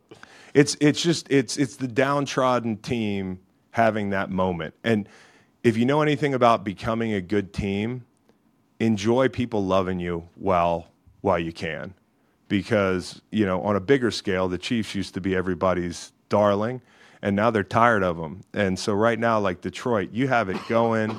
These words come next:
<coughs> Everybody's pulling for you. Uh, most of America's pulling for you. If, if you're not pulling for the Lions and you're not a Minnesota Vikings fan, like, I think you're mad at yourself this weekend. There's something wrong in your life if you're not pulling for the Lions.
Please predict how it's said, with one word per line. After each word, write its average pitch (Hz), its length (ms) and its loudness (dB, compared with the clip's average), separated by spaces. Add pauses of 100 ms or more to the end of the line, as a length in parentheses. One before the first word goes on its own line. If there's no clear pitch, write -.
(160)
<coughs> - 140 -20
Everybody's 117 640 0
pulling 107 380 0
for 101 280 -4
you. 95 240 -2 (400)
Uh, 90 400 2
most 113 320 -2
of 95 120 -6
America's 98 520 -2
pulling 98 340 -2
for 95 240 -2
you. 92 240 0 (380)
If, 98 260 2
if 104 200 -2
you're 101 80 0
not 127 200 4
pulling 113 240 -2
for 101 120 -8
the 95 60 -2
Lions 95 580 -2
and 92 160 -4
you're 90 100 -2
not 101 160 0
a 101 40 -2
Minnesota 98 440 -2
Vikings 90 420 -2
fan, 87 320 -4
like, 85 220 -6
I 92 60 -8
think 107 180 -6
you're 98 80 -6
mad 92 240 -2
at 80 60 -6
yourself 82 580 -8
this - 220 -10
weekend. 82 420 -8 (280)
There's 101 140 -4
something 107 360 0
wrong 92 400 0
in 92 140 -4
your 95 160 0
life 92 400 0
if 101 140 -10
you're 98 100 -4
not 98 180 -2
pulling 95 240 -4
for 90 100 -6
the 87 60 -6
Lions. 95 460 -2